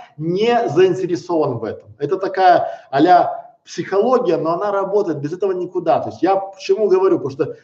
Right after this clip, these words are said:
у меня наболело. У меня честно наболело, когда приходят девушки, женщины, которые не уверены в себе. Мне, как вам сказать, в лицо,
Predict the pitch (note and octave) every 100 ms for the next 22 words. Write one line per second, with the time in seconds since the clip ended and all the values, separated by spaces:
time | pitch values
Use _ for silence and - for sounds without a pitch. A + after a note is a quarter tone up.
0 | _ D3+ D#3 G3 G3 E3+ E3 D3+ A2 G#2
1 | - _ _ _ C#3 F3+ E3+ - G#3+ G#3
2 | D#3+ D3+ G3 F#3+ E3 E3 F3 D#3+ F3 D#3+
3 | B2+ D3+ A3 G3+ - C3 F#3 A3+ F3 C3+
4 | B2+ F3 F3+ B2 - _ C#3+ D#3+ F#3+ A#3
5 | A3 - E3 E3+ G3 E3 D3+ - D3+ D3
6 | A3 A3+ - _ - F#3 F#3 F#3 E3 E3
7 | D#3 - C3+ E3 - C4 C4 -